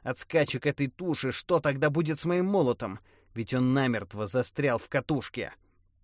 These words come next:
Акула, между тем, извиваясь в воздухе в сторону озера,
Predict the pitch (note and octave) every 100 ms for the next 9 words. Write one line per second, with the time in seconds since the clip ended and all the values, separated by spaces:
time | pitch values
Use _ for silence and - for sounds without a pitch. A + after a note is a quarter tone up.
0 | _ _ _ _ _ - - G2+ - C#3+
1 | B2+ A2+ A2+ G2 A#2+ - A2 - - -
2 | _ - A2+ B2 C3+ C3 A2+ A#2 A2+ C3+
3 | G2+ A#2+ A#2 - - B2+ B2 - C3 G#2
4 | F#2+ D2